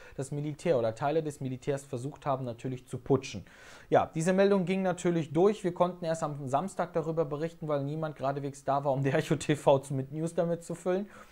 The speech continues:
Ist halt ein bisschen schlecht. Einer war im Urlaub, der andere war unterwegs, ich war unterwegs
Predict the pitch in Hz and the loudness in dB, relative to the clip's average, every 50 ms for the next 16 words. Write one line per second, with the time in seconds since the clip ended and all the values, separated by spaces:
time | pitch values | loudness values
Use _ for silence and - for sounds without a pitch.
0 | - - - 151 147 170 151 147 151 151 147 - 156 143 - 165 151 151 - - | -16 -10 -6 0 2 4 4 2 0 -4 -6 -6 -6 -6 -4 -4 -4 -4 -6 -8
1 | 151 156 160 151 147 147 143 139 147 160 160 151 151 - - - 143 160 160 143 | -4 -2 -2 0 0 0 -2 0 0 2 2 2 0 -2 -4 -4 -4 -6 -4 -4
2 | 143 143 143 143 147 151 143 147 139 143 143 139 147 - 165 - - 151 139 143 | 0 2 2 2 0 -2 -6 -6 -6 -6 -6 -8 -8 -10 -8 -2 0 0 2 2
3 | 139 147 139 131 143 143 135 139 | 0 -2 0 0 0 -2 -2 -4